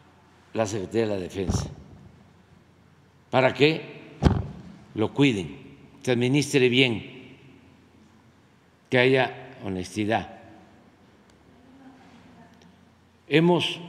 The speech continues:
logrado avanzar mucho, ya, eh, estamos a poco tiempo de inaugurar el tren,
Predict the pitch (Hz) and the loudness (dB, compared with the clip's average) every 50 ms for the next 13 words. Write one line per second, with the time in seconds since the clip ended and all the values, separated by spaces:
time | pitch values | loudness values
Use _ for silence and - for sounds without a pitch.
0 | - - 110 117 120 120 131 147 156 156 151 143 131 123 123 117 - - 139 139 | -12 -8 -6 -4 -4 -2 0 0 0 0 0 0 -2 -4 -6 -6 -2 0 0 2
1 | 123 127 147 190 220 - - - 196 220 220 - - - - - - - - - | 2 4 4 4 4 4 4 2 2 2 0 -6 -12 -14 -18 -18 -20 -20 -20 -4
2 | - 95 120 127 131 139 135 127 - - - - - - - - - - - - | 2 6 6 6 6 4 0 -4 -8 -14 -16 -16 -16 -18 -18 -18 -20 -20 -20 -20
3 | - - - - - - - - - - - _ _ - - - - - - 107 | -20 -20 -20 -20 -20 -20 -20 -20 -20 -20 -20 _ _ -20 -20 -20 -10 -2 2 4
4 | 110 110 110 107 107 107 101 98 - - - - - - - - - - - - | 4 6 6 6 4 4 2 0 -2 -8 -16 -18 -20 -20 -20 -20 -20 -20 -20 -20
5 | - - - - _ _ _ _ _ _ _ _ - 120 120 110 - - 127 135 | -20 -20 -20 -20 _ _ _ _ _ _ _ _ -6 -6 -6 -4 2 4 4 4
6 | 139 139 127 110 117 110 98 95 95 90 85 80 - - - - - - - - | 4 2 -2 0 2 4 4 4 4 2 -2 -6 -10 -14 -18 -20 -20 -20 -20 -20
7 | - - - _ _ _ _ _ _ _ _ _ _ _ _ _ - - _ _ | -20 -20 -20 _ _ _ _ _ _ _ _ _ _ _ _ _ -20 -20 _ _
8 | _ _ _ _ - 123 127 113 - 120 113 95 - 165 190 185 170 156 131 101 | _ _ _ _ 0 0 0 2 2 0 2 4 4 4 4 2 0 0 0 2
9 | 104 104 107 110 113 113 117 117 127 127 117 117 110 98 - - 151 175 196 220 | 2 0 2 2 2 2 4 6 4 4 4 2 -2 0 4 4 4 6 4 2
10 | 240 226 - - | -2 -4 -8 -14